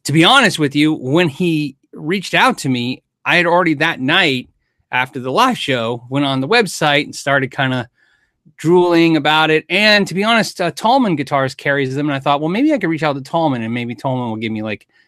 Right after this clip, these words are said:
you know, some kind of deal or something, 'cause, you know, I have a good relationship with them and something." And, uh, that'd help, you know, kinda make it easier to, to do it for a review. And I kinda was already thinking, "I really want the orange one."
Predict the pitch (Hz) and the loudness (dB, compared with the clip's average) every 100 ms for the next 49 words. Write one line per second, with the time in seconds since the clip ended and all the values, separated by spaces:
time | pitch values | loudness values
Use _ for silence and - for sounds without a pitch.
0 | _ 113 110 98 _ _ - 120 117 113 | _ -4 -2 -4 _ _ -8 -4 -2 -4
1 | 101 123 120 107 107 113 110 104 110 - | -4 0 2 2 0 -4 -4 -4 -6 -6
2 | - 107 110 120 - 110 110 117 110 110 | -4 -2 -2 -4 -2 -2 -2 -2 0 0
3 | - 107 104 120 123 - 120 127 - - | -2 -4 0 0 0 -2 0 -2 -4 -18
4 | - - 131 123 123 104 135 143 135 135 | -12 -2 0 2 2 2 2 0 2 0
5 | 135 - 127 113 127 120 117 - - 123 | 0 0 0 0 -2 0 -2 -6 -4 -2
6 | 117 117 - _ - 131 - - 120 123 | -2 -4 -4 _ -6 -6 -6 -8 -2 -2
7 | 110 131 123 110 131 135 - - - _ | 2 4 4 4 2 2 -2 -20 -20 _
8 | 139 147 147 143 139 - _ - - 160 | 2 4 6 4 2 -6 _ -6 -2 0
9 | - 208 196 170 160 160 143 160 147 127 | 2 4 4 4 4 2 0 -2 -2 -2
10 | 123 131 123 120 110 110 135 120 107 98 | -4 -4 -4 -6 -6 -4 -4 -4 -8 -16